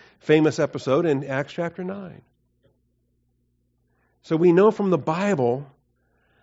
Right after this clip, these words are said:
that Damascus historically has never been, uh, destroyed the way this prophecy says it will.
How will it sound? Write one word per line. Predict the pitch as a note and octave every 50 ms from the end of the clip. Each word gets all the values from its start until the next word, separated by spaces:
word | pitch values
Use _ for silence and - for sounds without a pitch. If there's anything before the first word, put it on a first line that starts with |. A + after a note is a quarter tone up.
| _ _
that | B2+ C#3+ C#3+ -
Damascus | C3+ B2+ C#3+ D#3+ F#3+ G#3 G3 - - F3+ D#3+ D3+ - -
historically | - D#3+ D3 - - - - G#3 A3 A3+ G#3 F3 C#3 - D3 C#3
has | C3 C#3 B2
never | C#3+ D#3 F3 E3+ F#3
been, | E3 E3+ F3 E3+ E3 E3 - _ _ _ _ _ _ _ _ _ _ _
uh, | - - C#3+ C#3+ C3+
destroyed | B2+ C#3 C3 - - - G3 F#3+ F#3 D#3 C3+ C3+ C#3 C3+
the | C3 C3
way | C3+ C#3 C#3+
this | C#3 C#3+ D3 C#3
prophecy | - - - D3+ D3+ D#3 D3 - A#2+ - - B2 A#2+ B2+ C3+ B2+ -
says | - - C3 B2 A#2 B2+
it | C#3 -
will. | C#3+ D3+ C3+ A#2+ A#2 G#2+